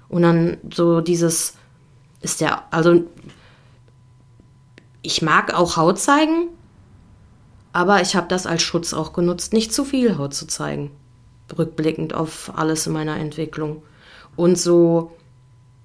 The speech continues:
also mich, mir macht das überhaupt nichts aus, wenn jemand vorbeiläuft und ich muss ein Foto machen oder irgendwas. Das ist gar kein Thema. Aber so wertende Blit-, Blicke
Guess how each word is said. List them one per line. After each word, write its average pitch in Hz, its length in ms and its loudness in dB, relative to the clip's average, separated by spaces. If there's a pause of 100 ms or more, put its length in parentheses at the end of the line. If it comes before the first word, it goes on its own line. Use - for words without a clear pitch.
(720)
also 160 140 0
mich, 170 200 2
mir 170 200 4
macht 170 220 4
das 156 100 0
überhaupt 151 260 0
nichts 185 160 0
aus, 156 180 -2
wenn 165 120 2
jemand 151 200 2
vorbeiläuft 151 560 0
und 156 80 -2
ich 147 80 0
muss 151 200 -2
ein 143 80 -4
Foto 151 320 0
machen 160 400 0
oder 143 240 -2
irgendwas. 147 500 -4
Das 143 180 -10
ist - 160 -6
gar 147 140 -6
kein 143 180 -6
Thema. 151 440 -6 (540)
Aber 160 260 0
so 156 400 -4 (160)
wertende 185 600 0
Blit-, 170 360 -2 (160)
Blicke 226 580 2